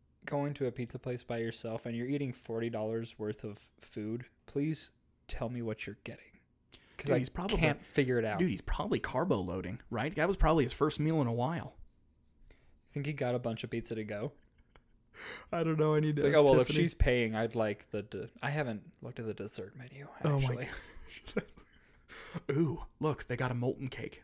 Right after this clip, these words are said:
Speaker 2: That comes with ice cream. How are you gonna take that home? Don't worry, I'm just gonna take it and <laughs>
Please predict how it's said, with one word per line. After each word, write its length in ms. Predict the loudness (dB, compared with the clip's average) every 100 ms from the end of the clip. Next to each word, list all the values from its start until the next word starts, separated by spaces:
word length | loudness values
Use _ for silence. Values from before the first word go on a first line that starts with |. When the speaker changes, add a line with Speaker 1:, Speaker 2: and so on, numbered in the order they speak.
| _
Speaker 2:
That 80 | -6
comes 200 | -4 -2
with 80 | -2
ice 180 | -2 -2
cream. 200 | -4 -2
How 60 |
are 40 | -2
you 80 | -2
gonna 140 | -4
take 220 | -4 -6
that 140 | -6 -4
home? 300 | -4 -4 -6 _ -14 -14 -6
Don't 160 | -2
worry, 220 | -2 -4 -8
I'm 100 | -10
just 220 | -10 -10
gonna 180 | -10 -14 -16 -20 -20 -20 -20 -20 -18
take 240 | -6 -6 -6
it 80 | -8
and 220 | -8 -10 -4
<laughs> 120 | -4